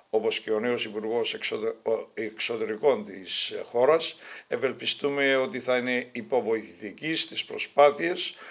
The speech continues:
που θα καταβάλουμε για επίλυση του κυπριακού προβλήματος. Είναι επίσης σημαντικό να σημειώσουμε ότι το γεγονός ότι ο Υ-, ο Υπουργός Εξωτερικών των Ηνωμένων Πολιτειών δήλωσε ενώπιον της, ε, Αμερικανικής Βουλής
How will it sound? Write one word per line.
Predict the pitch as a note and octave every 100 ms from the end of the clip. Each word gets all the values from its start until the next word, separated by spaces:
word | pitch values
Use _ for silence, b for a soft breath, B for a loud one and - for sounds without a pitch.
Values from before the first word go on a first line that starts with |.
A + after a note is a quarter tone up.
| B -
που | B2+
θα | B2
καταβάλουμε | A2+ A2 G#2+ A#2 C#3 A2+ A2 C#3 - _ b _
για | B2 B2
επίλυση | A2 D3+ - C#3
του | A#2
κυπριακού | G#2+ G#2+ G#2 G2 A#2+
προβλήματος. | A2 G#2+ G2 F#2 - - - _ - B B B
Είναι | C3
επίσης | C3+ C3+ -
σημαντικό | B2+ D3 C3 A2 G#2+ B2+ D#3+ - -
να | B2
σημειώσουμε | - A#2 B2 B2 C3
ότι | C3 A2 C3 B2 - _ _ B B B -
το | A#2 A2 G#2 F2+ - _
γεγονός | G#2+ A#2 A2+ A#2+ C#3+ - - -
ότι | B2 A2
ο | A#2+
Υ-, | A#2 A#2+ _
ο | A2+
Υπουργός | A2 A#2 A#2 C3 -
Εξωτερικών | - B2+ A#2+ A2 G#2+ A#2+
των | A#2
Ηνωμένων | A2+ A2+ A#2+ A#2
Πολιτειών | A2 A2 G2+ A#2 B2 A2+ A2 B B
δήλωσε | - B2+ C3+ C3 C3
ενώπιον | A#2+ B2 C#3 C#3 G#2
της, | A#2+ -
ε, | B2 A2+ -
Αμερικανικής | B2 A#2 G#2+ G2+ A2 G#2+ G#2 B2
Βουλής | A2+ A2+ A#2+ G2+ -